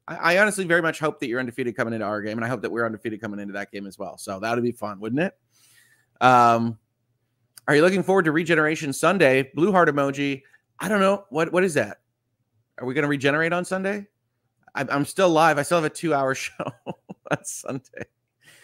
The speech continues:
Every single day, folks. Every single day.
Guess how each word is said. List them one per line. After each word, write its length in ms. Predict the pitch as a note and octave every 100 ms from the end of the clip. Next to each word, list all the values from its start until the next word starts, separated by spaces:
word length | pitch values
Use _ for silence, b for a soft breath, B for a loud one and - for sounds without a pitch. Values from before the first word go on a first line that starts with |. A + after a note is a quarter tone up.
| b b _
Every 280 | G3 F3+ F3
single 300 | - G#3+ F3+
day, 280 | E3+ F3+ E3
folks. 640 | D#3 C3 G#2 - - - _ _ _ _ _ _ _ -
Every 180 | C#3+
single 280 | D3+ D#3+ C#3+
day. 280 | B2+ G2 G2+